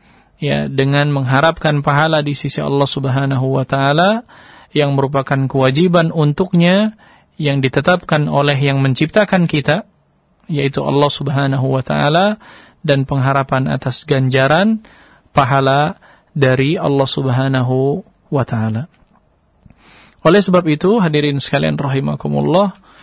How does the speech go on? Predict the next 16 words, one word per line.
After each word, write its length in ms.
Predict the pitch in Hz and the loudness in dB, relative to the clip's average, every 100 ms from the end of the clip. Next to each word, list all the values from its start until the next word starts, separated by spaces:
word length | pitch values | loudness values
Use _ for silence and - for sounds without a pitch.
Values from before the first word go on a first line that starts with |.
| - _ - | -20 _ -6
ini 240 | 156 170 | -2 0
yang 80 | 156 | -2
perlu 640 | 151 147 147 151 156 196 - _ | -2 0 2 2 -2 -6 -16 _
kita 240 | - 143 139 | -8 -6 -6
ketahui, 840 | 139 - 131 131 139 156 170 196 - _ _ _ _ _ _ - | -8 -4 -2 -2 -2 -2 -2 -4 -12 _ _ _ _ _ _ -16
eh, 420 | - 139 135 131 143 | -6 -4 -2 -4 -4
apa 240 | 143 - | -6 -4
namanya, 560 | 143 143 135 139 160 208 - _ | -4 -4 -4 -4 -4 -4 -10 _
di 240 | - 151 139 | -12 -6 -4
dalam 240 | 131 131 | -4 -2
rangka 720 | 135 143 139 143 147 151 180 _ _ _ _ _ | -2 -2 -2 0 0 0 -4 _ _ _ _ _
agar 500 | 156 131 135 139 139 147 _ _ _ _ | -8 -4 0 0 -2 -6 _ _ _ _
puasa 400 | 156 165 160 165 | 0 2 2 0
yang 240 | 147 139 | 0 -2
kita 240 | 143 139 135 | -4 -6 -8
kerjakan 880 | 131 131 127 - 139 147 156 180 | -6 -4 -4 -2 -2 -2 -4 -8